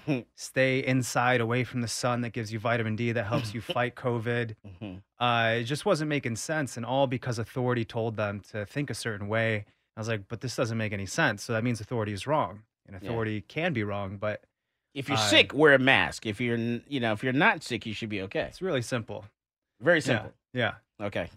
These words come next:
Speaker 2: But, uh, that, that, that was basically like a domino effect for me where I started going down all of these narratives that I used to believe of, you know, global warming, uh, police are, police are bad, white men are racist,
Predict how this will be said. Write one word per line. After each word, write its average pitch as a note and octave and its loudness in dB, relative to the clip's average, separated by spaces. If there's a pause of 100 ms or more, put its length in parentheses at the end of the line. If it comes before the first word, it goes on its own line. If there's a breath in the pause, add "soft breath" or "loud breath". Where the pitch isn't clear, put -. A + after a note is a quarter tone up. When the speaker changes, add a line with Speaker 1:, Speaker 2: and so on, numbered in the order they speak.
(120)
Speaker 2:
But, B2+ 6
uh, B2 8
that, C3 4
that, C#3+ 4
that E3+ 6
was D3 -2
basically C3 2
like A#2+ 0
a A2+ -4
domino A#2 2
effect G#2+ -2
for - -8
me A2 -2
where G#2+ 0
I A2 0
started A#2 0
going A2+ 0
down A2+ 2
all C3 4
of A#2 0
these G#2+ -4
narratives G#2+ -4
that G#2 -8
I G#2 -4
used G#2+ -8
to A2+ -10
believe A2+ -2
of, G2+ -6 (400)
you A2+ -6
know, G2+ -2
global G#2+ -2
warming, B2 2 (380)
uh, G2+ -2
police A#2+ -4
are, G#2 -2
police - -6
are G2+ -8
bad, A#2 4
white A2+ -2
men G#2+ -4
are G2 -6
racist, A#2 -2